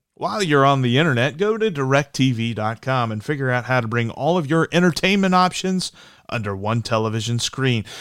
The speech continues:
Eh, stop me if you've heard this before, Jeff. You're watching the game on your big screen. You've got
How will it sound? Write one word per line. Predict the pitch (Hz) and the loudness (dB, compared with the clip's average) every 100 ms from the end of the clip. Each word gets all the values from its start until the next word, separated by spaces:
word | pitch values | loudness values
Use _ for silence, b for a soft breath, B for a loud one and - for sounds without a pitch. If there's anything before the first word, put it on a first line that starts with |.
| B B | B B
Eh, | 214 - _ | -8 -10 _
stop | - - 330 | -12 -10 -10
me | 349 | -8
if | 247 | -6
you've | 165 139 | -4 -2
heard | 131 | -2
this | 110 - | -2 -6
before, | 110 110 | -10 -10
Jeff. | 98 113 - B B B B B B B | -6 -6 -6 B B B B B B B
You're | - | -8
watching | 190 202 247 262 220 | -6 -6 -4 -2 0
the | |
game | 151 160 165 | 2 4 4
on | 151 143 | 2 2
your | 139 | 0
big | 117 104 | 0 -4
screen. | - - 110 113 104 B B - | -4 -4 -4 -4 -6 B B 0
You've | 160 139 135 | 2 2 2
got | 165 160 | 2 2